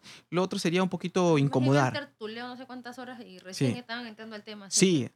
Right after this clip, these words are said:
Speaker 1: o sea, casi al final, lo, lo del despido fue inmediatamente, así como quince minutos. Y antes habíamos hablado un montón, entre que, eh, contaba unas cosas de su vida, yo le contaba unas cosas de la mía y no sé qué. Nos caímos bien.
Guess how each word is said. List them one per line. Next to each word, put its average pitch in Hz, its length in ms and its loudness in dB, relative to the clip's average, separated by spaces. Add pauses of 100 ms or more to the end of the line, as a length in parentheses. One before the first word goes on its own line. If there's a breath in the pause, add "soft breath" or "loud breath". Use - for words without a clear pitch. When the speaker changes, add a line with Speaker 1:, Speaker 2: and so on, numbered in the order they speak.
Speaker 1:
o 123 80 -8
sea, 156 160 2
casi 190 240 2
al 185 100 0
final, 151 480 0
lo, 139 240 -2
lo 151 160 4
del 165 120 4
despido 254 280 0
fue 262 160 -2 (180)
inmediatamente, 180 560 2 (180)
así 156 140 -2
como 139 400 2
quince 180 220 2
minutos. 127 360 2 (800)
Y 160 140 2
antes 220 240 2
habíamos 190 320 4
hablado 175 240 4
un 208 80 2
montón, 214 600 4
entre 147 240 2
que, 127 260 2 (380 loud breath)
eh, 131 180 0
contaba 151 460 4
unas 156 180 0
cosas 156 180 0
de 147 40 0
su 123 120 -4
vida, 165 260 2
yo 139 100 4
le 135 80 2
contaba 123 280 2
unas 127 140 2
cosas 127 200 -2
de 120 60 0
la 120 100 0
mía 160 420 2
y 135 120 0
no 127 120 -2
sé 139 100 -2
qué. 208 180 0
Nos 180 140 -2
caímos 240 260 4
bien. 131 240 2